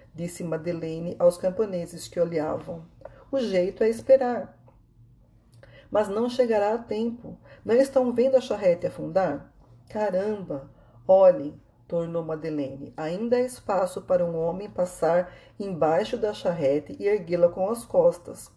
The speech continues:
Só um minuto e tiramos o pobre homem. Há alguém aí que tenha rins e coração? Ganha cinco moedas de ouro." Ninguém do grupo se mexeu. "Dez moedas",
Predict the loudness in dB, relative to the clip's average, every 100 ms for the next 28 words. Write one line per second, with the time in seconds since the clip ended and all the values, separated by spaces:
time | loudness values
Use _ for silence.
0 | -20 -20 -20 -20 -20 -18 0 4 4 2
1 | -2 -4 -2 -2 -2 -8 -6 -2 2 2
2 | 0 -6 -4 4 4 4 0 -2 -2 -8
3 | -14 -18 _ -20 -14 -4 0 2 0 -2
4 | -2 -2 -4 -6 -10 -8 -6 -6 -6 -6
5 | -6 -6 -6 -4 -4 -4 -2 0 0 -8
6 | -18 -20 -20 -20 -6 0 0 0 -6 0
7 | 0 2 2 2 2 0 -4 -2 0 2
8 | 0 -4 -14 -20 -20 -20 -8 -2 0 0
9 | 0 -2 -4 -4 -8 -10 -8 -8 -8 -8
10 | -6 -6 -8 -14 -6 4 8 8 6 0
11 | 6 6 6 -6 -12 -20